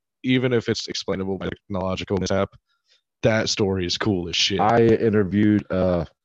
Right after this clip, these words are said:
Speaker 2: he wasn't a priest, but he was a demonologist. He was an exorcist, and, uh, it was a, I interviewed him for, like, two hours, and I broke it into two episodes. But during the editing process, there were some good E V Ps that I act-,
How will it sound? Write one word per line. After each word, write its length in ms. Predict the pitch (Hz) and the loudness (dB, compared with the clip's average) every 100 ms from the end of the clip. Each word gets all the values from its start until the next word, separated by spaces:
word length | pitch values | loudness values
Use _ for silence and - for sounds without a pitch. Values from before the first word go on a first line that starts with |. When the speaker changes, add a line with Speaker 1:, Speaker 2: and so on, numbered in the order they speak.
| _ _ | _ _
Speaker 2:
he 80 | 127 | 0
wasn't 240 | 143 123 | 2 4
a 40 | 110 | 2
priest, 340 | - 120 113 | 2 2 2
but 80 | 98 | 2
he 60 | 104 | 2
was 140 | 90 | 2
a 60 | 90 | 0
demonologist. 580 | 104 101 95 95 - | 0 2 2 0 2
He 60 | 120 | 2
was 80 | 117 | 2
an 60 | 98 | 2
exorcist, 680 | 95 - 107 - 110 - _ _ _ _ - | 0 -2 -4 -2 -2 -4 _ _ _ _ -4
and, 320 | 98 98 90 | 0 0 0
uh, 160 | 95 98 | 0 2
it 40 | |
was 140 | 117 110 | 2 2
a, 180 | 95 90 _ - | 2 0 _ 0
I 100 | 139 | 2
interviewed 360 | 151 139 123 | 4 2 2
him 140 | 117 107 | 2 0
for, 120 | 101 | 0
like, 200 | 98 92 | 2 0
two 180 | - 107 | 0 0
hours, 440 | 95 98 104 98 - _ _ | 2 2 2 0 -10 _ _
and 100 | 90 | -4
I 40 | 87 | -2
broke 260 | 76 101 98 | 0 0 0
it 60 | |
into 200 | 90 80 | -2 -2
two 460 | 80 104 95 90 78 - | -2 0 2 0 -2 -4
episodes. 460 | 90 - 98 90 80 | -4 0 0 0 -6
But 180 | 90 87 - _ _ _ - | -4 -4 -6 _ _ _ 0
during 360 | 117 117 113 | 4 4 2
the 180 | 107 101 | 0 0
editing 440 | 110 117 101 101 82 | 0 0 2 0 -2
process, 500 | 113 113 127 120 - _ _ _ _ _ _ _ _ 95 | -2 0 2 0 -2 _ _ _ _ _ _ _ _ -14
there 380 | 92 98 123 120 | -4 2 4 4
were 60 | |
some 180 | 110 101 | 2 -2
good 280 | 98 107 98 | 0 2 2
E 100 | 98 | 0
V 160 | 98 95 101 98 101 | 0 -2 0 0 0
Ps 140 | - - | -2 -6
that 120 | 95 | -2
I 200 | 110 107 | 0 0
act-, 200 | 95 | -2